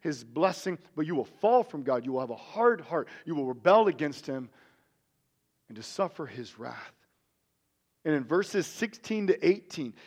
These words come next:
he's going to ask a series of questions.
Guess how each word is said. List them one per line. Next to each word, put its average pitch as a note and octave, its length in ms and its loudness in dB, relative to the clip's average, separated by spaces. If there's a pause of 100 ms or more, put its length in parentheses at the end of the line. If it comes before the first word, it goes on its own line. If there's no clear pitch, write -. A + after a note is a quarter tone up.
he's D#3+ 160 -4
going F3+ 140 4
to F3 140 -4
ask F#3+ 380 2
a D3+ 60 0
series A#3 580 -2
of C#3+ 220 0
questions. E3 580 -2